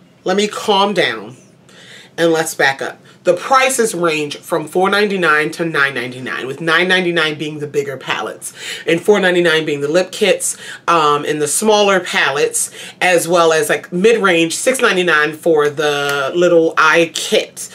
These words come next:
that I'll talk about. Um, the packaging is, like, plastic packaging. Nothing has a mirror. I'm not mad at it, though. All of them have, like, the holographic letters, holographic frame, and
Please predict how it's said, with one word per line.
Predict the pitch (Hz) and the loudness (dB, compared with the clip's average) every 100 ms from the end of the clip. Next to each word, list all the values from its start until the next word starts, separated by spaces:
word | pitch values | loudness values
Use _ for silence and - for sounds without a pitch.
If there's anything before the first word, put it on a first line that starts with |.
| - - | -16 -6
that | 170 156 | 0 0
I'll | 143 | 0
talk | - 156 - | -4 -6 -8
about. | 131 117 - - - - - | -8 -6 -6 -12 -14 -14 0
Um, | 190 180 160 151 147 | 2 4 2 -4 -8
the | 147 156 175 165 160 160 - | -8 -4 -2 -2 -4 -8 -6
packaging | - 240 240 226 220 | 0 0 2 4 4
is, | |
like, | 185 - | 2 0
plastic | 220 214 220 | 0 2 0
packaging. | 208 190 175 180 170 | 0 0 0 -2 0
Nothing | 180 226 | 0 2
has | 220 220 | 2 2
a | |
mirror. | 202 190 185 180 175 - - | 2 4 4 4 2 -8 -4
I'm | 170 196 | -2 2
not | 190 180 | 0 2
mad | 180 170 | 0 2
at | 170 | 0
it, | 165 | -2
though. | 180 165 156 165 170 | -2 0 2 -2 0
All | 180 196 | 0 0
of | |
them | 180 185 | -2 -2
have, | 175 | -2
like, | 156 | -4
the | - | -6
holographic | 147 175 175 175 175 170 170 | -2 0 2 2 0 0 -2
letters, | 160 156 160 151 | -2 0 -2 0
holographic | 165 175 170 165 165 | 0 0 0 0 -2
frame, | - 160 151 147 147 | -2 -2 0 0 -2
and | 139 | -6